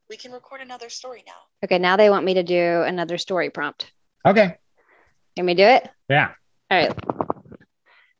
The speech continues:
Speaker 1: Hit the pink button and share a memory, beginning with this phrase. A great piece of advice I once received was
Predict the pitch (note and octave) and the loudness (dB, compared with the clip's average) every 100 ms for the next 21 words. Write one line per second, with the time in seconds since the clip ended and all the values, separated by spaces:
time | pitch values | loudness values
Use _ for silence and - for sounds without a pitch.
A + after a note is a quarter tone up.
0 | _ _ _ - E4 A#3+ - C#4 - G#3 | _ _ _ -8 -8 -6 -2 -2 4 2
1 | G#3+ B3 D#4+ F3 F3 - A#3+ C4 F#3 F3+ | 2 -4 -6 -4 -2 2 2 4 2 4
2 | F3+ G3+ B3+ - G3 G3+ G#3+ A3+ F#3 F3 | 2 0 -8 -10 -8 0 0 0 -4 -4
3 | - A3 - - E3+ G#2+ - - - _ | -4 -4 -4 -2 0 0 -4 -12 -16 _
4 | _ _ - G3 F3+ F3 F#3 G#3 - - | _ _ -8 -6 -6 -4 0 0 0 -8
5 | - F#3+ F#3 E3+ D#3+ C#3+ A#2 - D#3 E3+ | -8 -6 -4 -2 0 0 -2 -4 -2 -2
6 | F3+ F#3 - F3 - E3+ D#3+ E3+ - - | 0 -4 -4 -10 -8 -4 -4 -6 -8 -18
7 | _ - D#3+ D#3 - - | _ -6 -4 -4 -10 -20